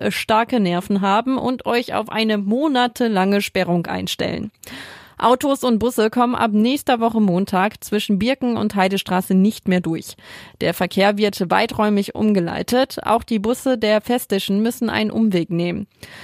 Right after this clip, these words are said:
Für den zweihunderteinundsechziger ändern sich dadurch Abfahrtszeiten und Haltestellen. Die Sperrung soll fünf Monate dauern. Die R A G, der die vielbefahrene Brücke gehört,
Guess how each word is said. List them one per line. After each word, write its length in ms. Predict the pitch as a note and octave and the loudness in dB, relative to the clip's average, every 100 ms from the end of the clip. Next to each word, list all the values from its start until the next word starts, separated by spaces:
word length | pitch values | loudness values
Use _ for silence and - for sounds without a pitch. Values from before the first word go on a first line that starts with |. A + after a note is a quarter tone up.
| - - | -16 -2
Für 140 | A#3+ | 2
den 260 | B3 A#3 A3+ | 4 2 0
zweihunderteinundsechziger 1400 | B3 C4 D4+ C#4 B3+ A#3+ A#3+ A3 A#3+ - C#4+ C#4+ C#4 | 2 2 4 2 0 0 0 0 -2 -2 0 0 0
ändern 360 | B3+ B3+ B3 A3+ | 0 0 2 0
sich 260 | A3+ - | -2 -2
dadurch 420 | G3 F#3+ F#3+ F#3 - | 0 2 2 0 -2
Abfahrtszeiten 880 | - A3 G#3 - - F#3 F#3 F#3+ | 0 -2 -2 -4 -2 -2 0 -4
und 400 | - F#3+ F#3+ - | 0 -2 -2 -4
Haltestellen. 800 | F3 F3 F3+ - - - - A3+ - - - - | -4 -2 -2 -2 -4 -6 -6 -8 -14 -20 -10 -2
Die 100 | G#3 | 0
Sperrung 460 | A#3+ B3 C4+ C4+ | 2 4 4 2
soll 240 | A3+ A3 A3 | 2 0 -2
fünf 400 | - C#4 C#4+ - | -4 -4 -2 -4
Monate 440 | A3 G#3+ F3 F3 F3 | -2 0 0 -2 -4
dauern. 540 | E3 F3+ - G#3+ A3 _ - | -2 -2 -4 -6 -12 _ -4
Die 160 | F#3+ | -2
R 160 | G3 F#3+ | 0 2
A 80 | F#3+ | 0
G, 320 | G#3+ C4 D4+ | 0 0 0
der 240 | A#3+ B3 | 2 0
die 160 | B3 B3 | 0 -4
vielbefahrene 800 | - C4+ B3+ A#3+ A#3 A#3 A3 G3+ | -2 0 -2 2 2 2 0 0
Brücke 320 | G3+ A3 A3 | -2 -2 0
gehört, 580 | G3+ G3 G3+ B3+ - | 2 4 6 4 0